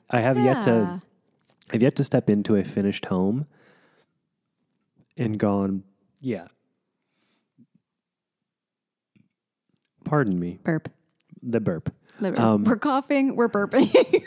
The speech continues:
Speaker 2: <laughs> We're gulping water up
Speaker 1: all
Speaker 2: against
Speaker 1: kinds of things.
Speaker 2: microphones. It's
Speaker 1: Super
Speaker 2: just,
Speaker 1: prof-,
Speaker 2: it's
Speaker 1: super
Speaker 2: one, one of
Speaker 1: profesh.
Speaker 2: those, one of those
Speaker 1: Um, it,
Speaker 2: days,
Speaker 1: it's one of
Speaker 2: guys.
Speaker 1: those things where it's like, unlike luxury retail where I felt like I was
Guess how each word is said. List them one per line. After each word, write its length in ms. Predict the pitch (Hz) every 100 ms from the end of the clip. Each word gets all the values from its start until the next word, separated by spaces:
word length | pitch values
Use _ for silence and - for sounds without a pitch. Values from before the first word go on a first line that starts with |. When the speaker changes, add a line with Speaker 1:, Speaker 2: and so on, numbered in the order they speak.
| 508
Speaker 2:
<laughs> 100 | -
We're 100 | 370
gulping 420 | 233 240 233 254
water 400 | 214 208 208 208
up 120 | 185
Speaker 1:
all 80 | 226
Speaker 2:
against 240 | 202 208 208
Speaker 1:
kinds 120 | 190
of 40 |
things. 80 | 185
Speaker 2:
microphones. 220 | 185 185
It's 240 | 185 240 233
Speaker 1:
Super 60 |
Speaker 2:
just, 80 | 262
Speaker 1:
prof-, 320 | 208 196 - -
Speaker 2:
it's 140 | 247
Speaker 1:
super 180 | 240 262
Speaker 2:
one, 140 | -
one 160 | 254 269
of 60 | 247
Speaker 1:
profesh. 100 | 226
Speaker 2:
those, 180 | 214
one 140 | 202 208
of 60 | 190
those 120 | 180
Speaker 1:
Um, 280 | 110 104 110 -
it, 260 | 139 120 -
Speaker 2:
days, 360 | 165 160 156
Speaker 1:
it's 160 | 135 123
one 100 | 147
of 60 |
Speaker 2:
guys. 80 | 175
Speaker 1:
those 140 | 165 -
things 240 | 123 110
where 140 | 107 101
it's 160 | -
like, 320 | 98 92 - _ _ _ _ _ _ _ _ _ _ _ _ _ _ _ _ _
unlike 960 | 123 117 131 147 147 151 151 156 156 -
luxury 720 | - 107 110 110 113 110 107
retail 760 | 98 95 101 98 - 98 90 -
where 180 | -
I 100 | 98
felt 380 | - - - -
like 240 | 107 110 101
I 160 | 95
was 520 | 92 92 90 87 -